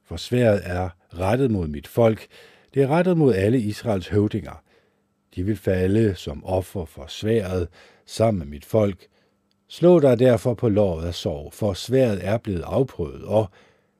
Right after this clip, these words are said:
hvad vil der ske, hvis det hugger sceptret over? Det vil ophøre med at eksistere, erklærer den suveræne Herre Jehova. Og du, menneskesøn, profeter og klap i hænderne, mens du tre gange siger,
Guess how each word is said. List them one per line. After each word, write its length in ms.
hvad 160
vil 160
der 100
ske, 460
hvis 360
det 100
hugger 320
sceptret 460
over? 380
Det 160
vil 260
ophøre 480
med 140
at 160
eksistere, 680
erklærer 360
den 120
suveræne 480
Herre 240
Jehova. 400
Og 180
du, 100
menneskesøn, 840
profeter 560
og 120
klap 240
i 60
hænderne, 380
mens 300
du 220
tre 300
gange 260
siger, 360